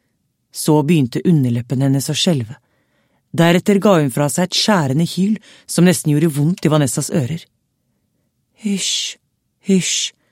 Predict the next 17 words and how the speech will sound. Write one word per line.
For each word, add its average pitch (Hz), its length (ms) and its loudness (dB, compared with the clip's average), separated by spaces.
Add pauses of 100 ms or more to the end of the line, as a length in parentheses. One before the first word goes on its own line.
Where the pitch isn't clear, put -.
(300)
sa - 300 -6
hun 127 100 2
lavt, - 400 -8 (480)
og - 160 -8
klemte 156 400 2
den 147 140 0
lille 143 180 2
hånden 113 320 -2
hennes. 123 220 -8 (1000)
"Vi 160 160 0
er 165 80 -4
snart 151 480 0
fremme." 151 380 0 (2750)
Etter 190 240 2
ytterligere 165 560 0
noen 175 160 4
minutter 196 480 0